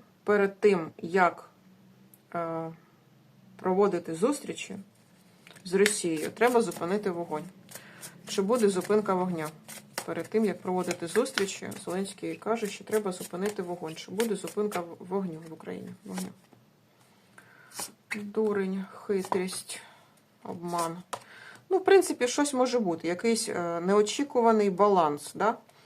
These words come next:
Але це все обман. Ну, тобто, це, це тільки, тільки під час зустрічі, під час дороги, під час розмови може бути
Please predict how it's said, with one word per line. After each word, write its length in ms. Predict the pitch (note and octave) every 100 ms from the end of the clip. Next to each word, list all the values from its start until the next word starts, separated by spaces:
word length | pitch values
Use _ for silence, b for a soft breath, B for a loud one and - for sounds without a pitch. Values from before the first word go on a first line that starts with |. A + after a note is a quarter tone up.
| B B B
Але 540 | - G#3+ G#3+ F3+ D#3 - _ _ - F3
це 160 | - G#3
все 220 | G#3 -
обман. 460 | B3+ A#3 G3+ F#3 F#3 - - - _ _ _ -
Ну, 160 | F#3
тобто, 320 | F3+ F3 - F3+
це, 340 | - A#3 A#3 - -
це 340 | - - - A2+
тільки, 580 | - C4+ C4+ B3 A#3+ A#3 B B B B -
тільки 280 | C#4 C#4+ B3
під 240 | - G#3+
час 260 | - A#3+ A3+
зустрічі, 600 | G3+ A#3+ - A3 G#3 G#3
під 300 | G3+ G3 -
час 460 | - G#3+ G#3 G#3 -
дороги, 800 | F3+ G3 F#3 A3+ A3 F#3+ F3 E3 -
під 180 | F3+
час 320 | - F#3+ F#3+ F#3+
розмови 920 | F#3 F3+ E3 F#3 G#3+ F#3 E3 D#3+ D#3+ F#3 _ _ B B B B - _ _ - G3
може 340 | G#3 G3+ F3+
бути 440 | E3 E3 D#3+ -